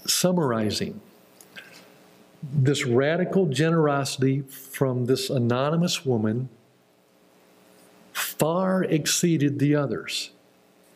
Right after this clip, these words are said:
and only the Lord knew it. Uh, many years ago, when Deb and I were in Corning, New York, uh, we had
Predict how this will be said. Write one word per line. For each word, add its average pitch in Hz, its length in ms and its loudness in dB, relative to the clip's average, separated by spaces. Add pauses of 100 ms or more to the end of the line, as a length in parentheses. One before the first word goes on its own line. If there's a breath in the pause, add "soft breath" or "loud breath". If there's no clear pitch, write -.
(260)
and 127 340 0
only 180 800 2
the 135 180 2
Lord 147 600 2 (160)
knew 170 280 2
it. - 260 -10 (1900 loud breath)
Uh, - 120 -6 (100)
many 147 280 2
years 143 240 0
ago, 120 420 0 (340 loud breath)
when 123 200 0
Deb 135 200 0
and 127 80 0
I 131 160 -2
were 123 140 2
in 120 120 -2
Corning, 127 420 -2
New 120 80 0
York, 123 600 0
uh, - 60 -12
we 131 280 0
had 123 120 -6